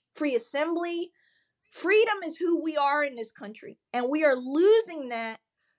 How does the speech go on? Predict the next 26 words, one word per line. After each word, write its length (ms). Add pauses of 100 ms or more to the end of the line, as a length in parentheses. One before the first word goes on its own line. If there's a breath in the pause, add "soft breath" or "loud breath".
(140)
because 460
of 160
progressivism 800
and 80
all 180
these 220
other 500 (580)
woke 400
things. 600 (200)
And 160
yeah, 160
I'm 100
saying 300
it 60
out 200
loud 260
'cause 140
I 60
just 260
don't 240
care. 400 (640)
It, 180
it 180
has 260
to 60
stop 460